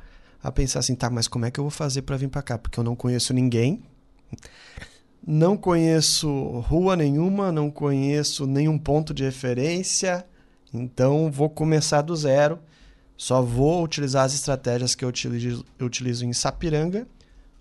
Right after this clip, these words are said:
vou fazer aqui em Balneário Camboriú, porque pelo que eu tô vendo não tem ninguém fazendo ainda",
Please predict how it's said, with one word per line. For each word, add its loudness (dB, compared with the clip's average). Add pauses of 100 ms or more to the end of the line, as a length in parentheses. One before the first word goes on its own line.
vou -4 (560)
fazer 2
aqui -2
em 2
Balneário 4
Camboriú, 0
porque -4
pelo -2
que -2
eu 2
tô 0
vendo 2
não 0
tem 0
ninguém 2
fazendo 0
ainda", -8